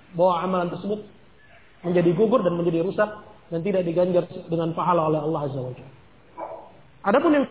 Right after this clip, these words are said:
kedua, perkara yang kedua atau kondisi yang kedua, yaitu orang yang tidak menyambut riaknya. Orang yang tidak menyambut, tidak menyambut riaknya. Maka orang yang tidak menyambut riaknya,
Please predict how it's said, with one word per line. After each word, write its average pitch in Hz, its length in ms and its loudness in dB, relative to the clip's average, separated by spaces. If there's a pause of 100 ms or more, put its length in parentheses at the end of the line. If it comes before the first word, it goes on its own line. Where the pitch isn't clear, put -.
(120)
kedua, 220 300 4 (720)
perkara 233 280 0
yang 214 120 -2
kedua 185 400 -2
atau 165 120 0
kondisi 202 280 -2
yang 196 160 -2
kedua, 175 320 -4 (240)
yaitu 262 240 4
orang 277 280 2
yang - 40 -4
tidak 269 240 0
menyambut 269 600 2 (420)
riaknya. 175 480 0 (800)
Orang 190 240 2
yang - 80 4
tidak 208 160 2
menyambut, 185 340 2 (600)
tidak 196 160 4
menyambut 190 400 2
riaknya. 143 480 -2 (1040)
Maka 208 280 2 (1000)
orang 285 240 4
yang 220 80 2
tidak 240 160 2
menyambut 233 320 2
riaknya, 202 560 0